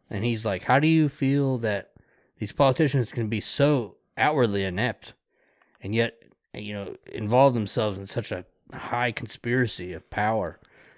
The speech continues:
They control everything." And I tried telling him, like, "Look, these politicians are literally the drug addicts, sexual deviants, and fucking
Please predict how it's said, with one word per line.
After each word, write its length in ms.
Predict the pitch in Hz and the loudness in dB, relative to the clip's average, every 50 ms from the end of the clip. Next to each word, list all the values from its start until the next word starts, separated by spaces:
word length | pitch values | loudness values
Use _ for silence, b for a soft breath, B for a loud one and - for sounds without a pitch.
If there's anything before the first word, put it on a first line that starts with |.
| b b b b b _ _ _ - | b b b b b _ _ _ -6
They 80 | 104 | -6
control 400 | 98 - 107 95 - 127 120 110 | -4 -4 -6 -4 0 0 2 2
everything." 500 | 113 123 117 107 95 - 90 80 76 - - - - | 2 2 2 0 -2 -4 -6 -10 -10 -16 -20 -16 -10
And 120 | - 107 113 | -4 -2 -2
I 40 | |
tried 260 | 117 - - 180 156 - | 0 2 2 2 2 2
telling 220 | 180 185 196 185 | 2 2 2 2
him, 120 | 143 113 | 0 0
like, 140 | 107 98 95 | -2 -2 0
"Look, 440 | 127 156 175 - - _ _ - - | 2 2 2 2 0 _ _ -8 -2
these 180 | - 147 160 - | 0 0 0 2
politicians 560 | - - 165 151 131 - 175 165 160 143 113 | 4 6 6 6 6 6 4 4 4 4 4
are 120 | 123 113 110 | 4 2 2
literally 340 | 117 131 147 156 151 147 135 | 2 2 4 4 4 4 4
the 120 | 117 117 98 | 2 0 -2
drug 380 | 98 95 104 117 127 131 127 123 | -2 -2 0 2 2 2 2 0
addicts, 360 | 123 123 123 127 120 - - | 0 0 0 0 -2 -4 -2
sexual 420 | - 139 120 - - 147 127 120 | 0 0 0 0 0 0 0 0
deviants, 580 | 110 110 113 117 113 117 117 113 113 110 107 - | 0 0 -2 0 0 0 0 0 -2 -4 -6 -8
and 120 | 92 87 - | -12 -12 -8
fucking 500 | - 139 123 113 - 110 98 85 78 | -6 -4 -4 -4 -4 -6 -6 -6 -8